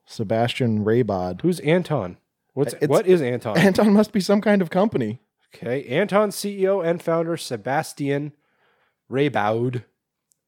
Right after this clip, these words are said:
Speaker 2: added, "Simon and Toby are extraordinarily talented filmmakers and have proven successes in the short form horror genre."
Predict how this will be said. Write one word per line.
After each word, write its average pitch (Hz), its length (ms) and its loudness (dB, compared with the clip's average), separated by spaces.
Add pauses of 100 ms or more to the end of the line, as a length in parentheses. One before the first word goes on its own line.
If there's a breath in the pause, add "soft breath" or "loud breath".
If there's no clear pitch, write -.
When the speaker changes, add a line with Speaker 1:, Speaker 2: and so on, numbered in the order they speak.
(100)
Speaker 2:
added, 123 400 0 (220 soft breath)
"Simon 269 400 2
and 240 160 2
Toby 208 400 0
are 180 180 4
extraordinarily 220 680 0
talented 220 460 0
filmmakers 160 580 0
and 139 100 -2
have 165 200 0
proven 311 320 0
successes 247 580 0
in 220 80 -2
the 202 60 -2
short 214 340 2
form 202 180 -2
horror 190 220 4
genre." 135 400 0